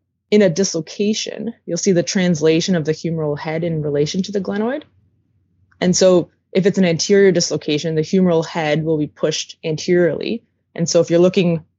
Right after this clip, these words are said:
from the back of the shoulder, that means that the humeral head will be in the far field of your ultrasound image. And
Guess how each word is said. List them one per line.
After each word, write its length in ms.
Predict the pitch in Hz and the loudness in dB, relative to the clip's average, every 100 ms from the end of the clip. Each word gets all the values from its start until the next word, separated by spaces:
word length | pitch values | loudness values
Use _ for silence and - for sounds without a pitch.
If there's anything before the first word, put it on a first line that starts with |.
| _ - | _ -6
from 120 | 170 | -4
the 60 | |
back 320 | 143 160 160 180 | 2 2 2 0
of 80 | |
the 60 | 160 | -2
shoulder, 560 | - 160 151 147 147 - _ _ - | -4 -4 -2 -2 -6 -8 _ _ -8
that 160 | 160 | -6
means 280 | 165 160 160 | -4 -4 -2
that 120 | 156 | -4
the 60 | 151 | -6
humeral 360 | 151 170 151 143 | -4 -4 -2 -4
head 180 | 156 | -4
will 80 | 151 | -4
be 340 | 135 147 143 _ _ _ | -4 -4 -6 _ _ _
in 120 | 170 151 | -6 -6
the 80 | |
far 380 | 143 156 160 165 | -6 -4 0 0
field 360 | - 196 202 185 | 0 0 2 0
of 80 | 160 | -2
your 120 | 156 | -4
ultrasound 480 | 165 - 185 180 175 | -4 -6 -8 -6 -2
image. 380 | 208 285 - _ _ _ _ _ _ _ | -2 -4 -12 _ _ _ _ _ _ _
And 220 | 175 180 | -2 -2